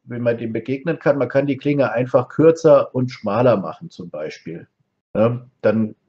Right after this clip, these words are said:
sieht's zwar von weitem immer noch so aus wie das Original, hat dann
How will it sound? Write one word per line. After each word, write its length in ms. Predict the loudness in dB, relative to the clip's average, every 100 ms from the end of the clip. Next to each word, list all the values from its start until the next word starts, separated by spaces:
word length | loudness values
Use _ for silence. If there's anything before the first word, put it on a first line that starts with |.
| -18
sieht's 360 | -4 2 2 2
zwar 420 | 4 6 6 4 -18 _ _
von 240 | 0 2
weitem 320 | 4 2 2
immer 220 | 0 2
noch 140 | 2 0
so 140 | 0
aus 240 | 2 2 0
wie 40 |
das 100 | 0
Original, 640 | 0 0 0 0 2 2 -2 _ _ _ _ _ _ _
hat 200 | 2 6
dann 220 | 4 4